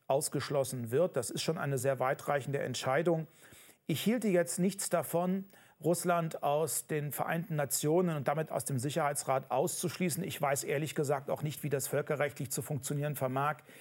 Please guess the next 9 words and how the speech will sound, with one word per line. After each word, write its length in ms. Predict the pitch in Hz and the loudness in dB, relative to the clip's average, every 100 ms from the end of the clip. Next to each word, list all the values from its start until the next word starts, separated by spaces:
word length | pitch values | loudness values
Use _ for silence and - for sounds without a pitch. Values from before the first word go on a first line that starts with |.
| - _ | -20 _
Ich 320 | 180 180 - - - | 0 0 -2 -16 -4
möchte, 640 | 139 160 151 - - - - - - | 0 2 0 -2 -4 -4 -8 -20 -6
dass 140 | 139 127 | -2 -2
sich 180 | 147 | 0
Russland 480 | 151 156 165 156 151 | 0 2 2 0 -2
weiterhin 800 | - 120 151 196 185 127 127 131 - - - - | -6 2 4 4 2 0 -2 -4 -10 -20 -20 -12
vor 360 | - 196 202 | 0 6 6
der 280 | 185 185 170 | 6 4 2
Weltgemeinschaft 1000 | 156 175 - 165 147 151 - 143 - | 4 4 2 0 0 0 -2 -4 -4